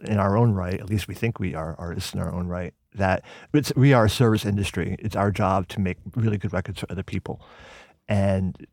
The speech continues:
with that in mind, I don't think there really is room for ego. I only pull out an attitude if I just think I need to do it in order to, to get things done. But I, I rarely do it. I try not to. I just think that your work speaks for yourself. I think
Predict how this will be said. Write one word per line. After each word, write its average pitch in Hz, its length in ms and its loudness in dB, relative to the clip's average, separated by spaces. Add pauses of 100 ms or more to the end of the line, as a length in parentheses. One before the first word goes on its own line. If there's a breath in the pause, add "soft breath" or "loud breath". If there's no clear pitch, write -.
with 120 260 0
that 117 240 4
in 107 200 2
mind, 113 460 4
I - 40 -2
don't 107 140 0
think 110 140 -6
there 107 80 -2
really 110 200 -2
is 98 240 -2
room 98 220 -2
for - 180 -12
ego. 92 440 -6 (200)
I 104 140 0
only 113 200 2
pull 123 200 2
out 110 180 6
an 107 80 0
attitude 110 720 2 (100)
if 104 140 -10
I 101 100 0
just - 320 -4
think 110 160 0
I 104 60 0
need 101 200 -2
to 104 60 -6
do 101 200 0
it 98 180 -2
in 113 80 -2
order 104 160 -2
to, - 240 -10
to 92 240 -6 (400 loud breath)
get 127 160 -2
things 92 320 -6
done. 87 460 -4
But 95 240 -2
I, 123 200 2
I 135 120 6
rarely 90 400 0
do 87 180 -12
it. 85 260 -10
I 98 60 -4
try 98 220 -2
not 90 240 -4
to. 90 280 -8 (320)
I 120 140 4
just 120 180 0 (280)
think 156 300 4
that 127 220 4
your 120 140 4
work 110 260 2
speaks - 280 -6
for - 100 -8
yourself. - 540 -6 (160)
I - 40 -6
think 302 260 0